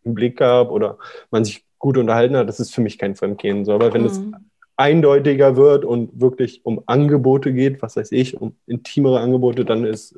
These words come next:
Speaker 1: ist definitiv Fremdgehen. Also
Speaker 2: Ja.
Speaker 1: K-, Küssen gehört für mich dazu, würde ich
Speaker 2: Ja,
Speaker 1: behaupten.
Speaker 2: Küssen ist ja auch super intim, ne?
Speaker 1: Genau.
Speaker 2: Ich find auch, das ist, äh, find ich immer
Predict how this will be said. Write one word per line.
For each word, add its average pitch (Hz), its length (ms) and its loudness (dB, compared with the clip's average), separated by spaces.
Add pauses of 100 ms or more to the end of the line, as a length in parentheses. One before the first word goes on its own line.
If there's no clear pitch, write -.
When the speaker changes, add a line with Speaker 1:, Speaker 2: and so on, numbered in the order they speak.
Speaker 1:
ist - 180 -14
definitiv 107 460 -8
Fremdgehen. 113 420 -8 (480)
Also 104 180 0
Speaker 2:
Ja. 95 140 -6
Speaker 1:
K-, - 140 -18 (160)
Küssen 139 320 -2
gehört 110 220 2
für 123 100 -4
mich 113 140 -2
dazu, 107 580 -4 (340)
würde 113 120 -6
ich - 100 -14
Speaker 2:
Ja, 190 160 -4
Speaker 1:
behaupten. - 240 -2
Speaker 2:
Küssen 214 280 -6
ist 185 140 -12
ja 147 200 -8
auch 156 60 -16
super 185 440 -12
intim, 170 420 -12
ne? 208 340 -12 (400)
Speaker 1:
Genau. 208 220 2
Speaker 2:
Ich 202 80 -6
find 185 160 -10
auch, - 160 -14
das 190 300 -12
ist, - 300 -14
äh, 165 300 -12 (840)
find 190 180 -6
ich 190 120 -4
immer 170 500 -8